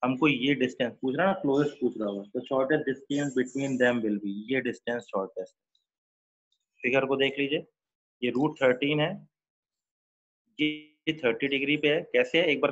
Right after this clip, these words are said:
सोचिएगा, फिर मैं कल एक बार और explain कर दूंगा। This distance ले ली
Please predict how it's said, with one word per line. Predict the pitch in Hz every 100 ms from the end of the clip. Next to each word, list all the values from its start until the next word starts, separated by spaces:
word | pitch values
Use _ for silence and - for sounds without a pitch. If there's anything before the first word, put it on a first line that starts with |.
| 143
सोचिएगा, | - 131 170 196
फिर | 180 151
मैं | 139
कल | 143
एक | 127 127
बार | 117
और | 98
explain | - - 85
कर | 80
दूंगा। | 76 - _ _ _ _ 107
This | 139 151 - _ _ _ _ _ _ 110
distance | 104 - 123 -
ले | 135
ली | 139 202